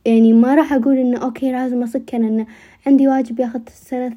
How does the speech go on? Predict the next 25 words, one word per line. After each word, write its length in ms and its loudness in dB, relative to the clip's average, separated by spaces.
ثلاث 320 -10
ساعات 440 -10
وإنه 160 -2
الحين 300 -6
بيصير 260 -8
متأخر. 360 -10
لا 60 0
عادي 320 4
عندي 300 2
أسهر 220 -6
ليل 240 -2
فير، 320 -4
أهم 160 -4
شي 180 -4
إنه 280 -2
يعني 400 -4
إنه 500 -4
أوكي 280 -4
قام 200 -4
أستوعب 460 -6
الحين 360 0
إنه 220 -6
عادة 300 -12
مو 180 -6
زين. 220 -10